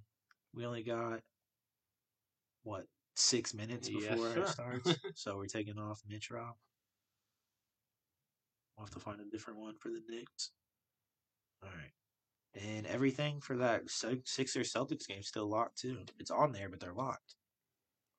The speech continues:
Speaker 2: It's money line 'cause they know, God knows what's gonna happen with it.
Speaker 1: Okay, so we need another Knicks one real quick.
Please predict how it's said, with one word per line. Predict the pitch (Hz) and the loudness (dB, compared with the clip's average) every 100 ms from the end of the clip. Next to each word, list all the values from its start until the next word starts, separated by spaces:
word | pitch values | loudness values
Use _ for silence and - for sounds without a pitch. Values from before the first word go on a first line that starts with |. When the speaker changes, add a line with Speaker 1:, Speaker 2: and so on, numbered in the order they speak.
| - - - - _ _ _ | -16 -16 -16 -20 _ _ _
Speaker 2:
It's | - - - 98 | -10 -10 -10 -8
money | 98 113 | -2 0
line | 101 98 | 2 0
'cause | 95 95 | 0 6
they | 113 | 6
know, | 104 117 110 | 6 4 4
God | 101 104 107 | 4 0 0
knows | 104 117 113 | 0 -2 -2
what's | 98 - | -4 -6
gonna | 98 113 | -2 2
happen | 123 95 | 2 0
with | 92 | -12
it. | 92 _ _ - _ _ _ _ _ - | -14 _ _ -20 _ _ _ _ _ -4
Speaker 1:
Okay, | 101 | -2
so | - | -2
we | 98 | -2
need | 104 | -2
another | 104 107 104 | -2 -4 -4
Knicks | 98 92 - | -4 -6 -8
one | 87 82 | -10 -10
real | 82 | -10
quick. | - 82 | -8 -10